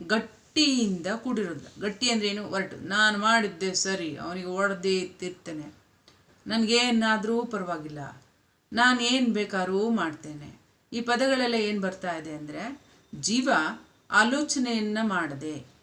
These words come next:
ವಿವೇಚ-, ವಿವೇಚನಾ ಶೂನ್ಯತೆಯಿಂದ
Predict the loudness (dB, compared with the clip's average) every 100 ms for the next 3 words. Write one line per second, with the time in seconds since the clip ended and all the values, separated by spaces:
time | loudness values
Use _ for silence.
0 | _ -4 -2 2 2 0 0 -2 -2 -4
1 | -2 0 0 0 2 2 4 2 2 0
2 | 0 0 -2 -2 -2 -2